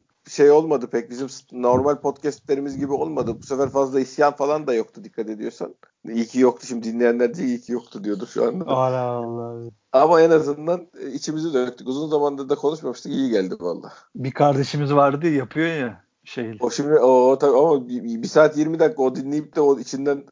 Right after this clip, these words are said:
Speaker 1: highlightları çıkarana kadar <laughs> zaten gece yarısı buluruz yani.
Speaker 2: İyi, ona da selam söyleyelim.
Speaker 1: O hakikaten, onun da ellerine sağlık. Ben resmen podcast bit-, bittikten sonra ne, bakalım neleri çıkaracak. Bu öne çıkanlar diye neleri, e, nelere güldüğünü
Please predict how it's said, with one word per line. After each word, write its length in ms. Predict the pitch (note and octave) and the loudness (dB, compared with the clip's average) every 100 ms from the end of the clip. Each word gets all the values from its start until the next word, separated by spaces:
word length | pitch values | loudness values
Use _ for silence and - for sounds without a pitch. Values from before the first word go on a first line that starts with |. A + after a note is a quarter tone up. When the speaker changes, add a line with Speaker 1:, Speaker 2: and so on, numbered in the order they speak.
| _ _ - | _ _ 0
Speaker 1:
highlightları 540 | B2+ C3+ C#3+ C#3 C#3+ C#3 | 2 4 2 0 -6 -6
çıkarana 420 | - D3 D#3 G3+ | -4 0 0 0
kadar 240 | E3 C#3 | -2 -2
<laughs> 1400 | D3 - - F3 - B3 - - - - - - C4 A#3+ - | -4 -4 -4 -4 -2 -2 -2 -6 -2 -2 -2 -6 -12 -12 -12
zaten 520 | G#3+ E3+ C#3+ C#3+ C#3 | 2 6 6 4 0
gece 240 | C#3+ C3+ | 0 4
yarısı 440 | D3 C#3 C3 C#3+ C#3+ | 4 2 -4 -10 -8
buluruz 500 | C3 A2 A2 G#2+ G#2 | -6 -6 -8 -8 -10
yani. 120 | G#2 - D#3 | -12 -16 -14
Speaker 2:
İyi, 180 | A#2+ A#2 | -12 -10
ona 220 | A#2+ A#2 | -8 -8
da 80 | A#2 | -8
selam 320 | C3 A#2+ A2+ | -6 -8 -8
söyleyelim. 520 | - A2+ A2 G#2 G2+ - _ | -12 -10 -12 -14 -16 -20 _
Speaker 1:
O 140 | - A#2 | -6 -6
hakikaten, 480 | A#2+ - A#2+ C#3 | -6 -6 -4 -4
onun 180 | B2+ C3+ | -6 -2
da 60 | C3+ | 0
ellerine 360 | B2+ C3 C#3 | 2 0 0
sağlık. 360 | C#3+ C3+ C#3 B2+ | 0 2 2 2
Ben 280 | C#3 C#3+ C3 | 2 2 2
resmen 360 | D#3 D#3 D#3 | 0 0 -8
podcast 440 | - C#3+ - D3+ - | -6 -6 -6 -8 -8
bit-, 340 | C#3 _ _ | -20 _ _
bittikten 460 | C3 - - D#3+ D#3+ | -16 -16 -2 2 2
sonra 260 | D3 D3+ | 2 0
ne, 280 | C3+ C3+ A2+ | 2 -2 0
bakalım 340 | B2 D3 D3+ C#3 | -2 2 0 0
neleri 280 | C3+ D3 | -2 -2
çıkaracak. 500 | C#3+ - C#3 C3 C3+ _ _ _ - | -6 0 2 2 -4 _ _ _ -14
Bu 160 | B2 B2 | -2 2
öne 220 | B2+ C3+ | 4 2
çıkanlar 500 | - C#3 C#3 C#3 C3+ | 2 2 4 0 0
diye 160 | C#3 | -2
neleri, 240 | C3+ C#3 C#3+ | -2 -4 -6
e, 320 | - - C3 A#2+ A2 G2 | -12 -10 -10 -8 -12 -14
nelere 380 | A2+ A#2+ C3 C#3 | -4 2 4 6
güldüğünü 540 | C#3 C3 B2+ C3+ C#3+ | 4 0 -4 -4 -2